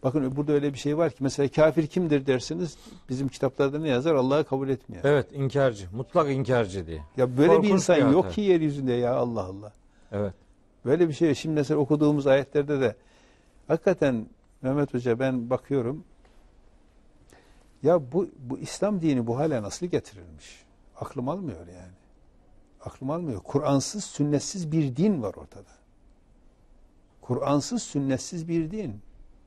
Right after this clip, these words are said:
Speaker 1: Ve siz bunu anlattığınız zaman adam diyor ki, "Falan kitapta da böyle yazılır." Ya kardeşim Allah'ın kitabından, Resul'ün sünnetinden anlatılırken falan kitap diye bir şeyden bahsedilebilir mi?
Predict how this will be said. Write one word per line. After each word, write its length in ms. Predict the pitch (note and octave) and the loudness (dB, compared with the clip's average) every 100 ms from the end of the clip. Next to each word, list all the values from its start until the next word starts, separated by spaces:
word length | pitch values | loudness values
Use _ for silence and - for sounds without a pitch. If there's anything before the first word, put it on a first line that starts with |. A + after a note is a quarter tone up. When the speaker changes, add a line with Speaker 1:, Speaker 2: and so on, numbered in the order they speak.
| - _ - - - _ _ | -20 _ -20 -20 -20 _ _
Speaker 1:
Ve 80 | B2+ | 0
siz 240 | - D#3+ D#3+ | 0 -2 0
bunu 120 | E3+ | 0
anlattığınız 640 | D#3+ F3 - G3 G3+ F#3 | 2 2 2 -2 -2 -2
zaman 280 | D#3+ E3 F#3+ | 0 0 0
adam 320 | D#3 E3+ F3 | 0 0 0
diyor 160 | F3+ G3+ | 2 0
ki, 100 | F3 | 2
"Falan 280 | F3 F3+ E3 | 2 2 2
kitapta 340 | - E3 F#3+ | 2 4 4
da 140 | G3+ | 6
böyle 220 | G3+ G3+ F3+ | 6 6 6
yazılır." 280 | C3 B2 | 2 0
Ya 220 | A2+ B2 C#3+ | 0 0 2
kardeşim 520 | A2+ B2 C3+ F3+ A#2+ | 0 0 -2 -2 -2
Allah'ın 300 | A2+ A#2 A#2+ | 0 -2 -4
kitabından, 600 | - A#2+ A2+ A#2 D3 B2+ | -4 -2 0 0 2 2
Resul'ün 340 | G#2+ - B2 | 0 0 -2
sünnetinden 560 | A2+ A#2 A#2 - C3 B2+ | -2 -6 -6 -6 -4 -4
anlatılırken 720 | A2+ A2+ G#2 - C3 - G#2+ | -4 -4 -6 -10 -8 -6 -4
falan 300 | - A#2 B2 | -2 0 -2
kitap 360 | - B2 - | -2 -4 -2
diye 140 | A2 A2 | -6 -6
bir 160 | G#2+ - - | -8 -12 -14
şeyden 460 | - A2+ A2 G#2+ | -10 -8 -8 -8
bahsedilebilir 680 | G#2 F#2 A2 G#2 G#2 G#2+ C#3+ | -8 -10 -14 -14 -12 -12 -12
mi? 120 | A#3 | -12